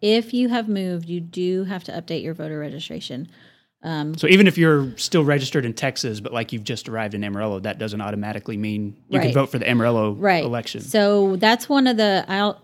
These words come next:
Speaker 1: also working the elections, that's one of the biggest challenges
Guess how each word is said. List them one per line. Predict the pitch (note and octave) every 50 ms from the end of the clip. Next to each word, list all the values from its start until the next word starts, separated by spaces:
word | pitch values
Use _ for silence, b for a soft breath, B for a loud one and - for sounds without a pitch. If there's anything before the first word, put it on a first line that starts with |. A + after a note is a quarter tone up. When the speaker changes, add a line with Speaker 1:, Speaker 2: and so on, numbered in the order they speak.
| -
Speaker 1:
also | - - G#3 A3 G#3+ - A3 F#3+
working | F3+ F#3+ G3+ F#3+ - F#3 F3+
the | F3 E3
elections, | D#3+ D3+ D3+ E3 - - F3 E3+ D#3+ -
that's | F#3 F#3 - -
one | G#3 G#3+ A#3
of | B3 A#3+
the | A3 G3+
biggest | E3+ E3+ E3+ G3+ G3 F#3 G3 G3+ G3 - -
challenges | - G#3+ F#3+ F3+ F3+ F3+ F#3 F3 F3 F3+ E3+ F3 E3+ D#3+ - - b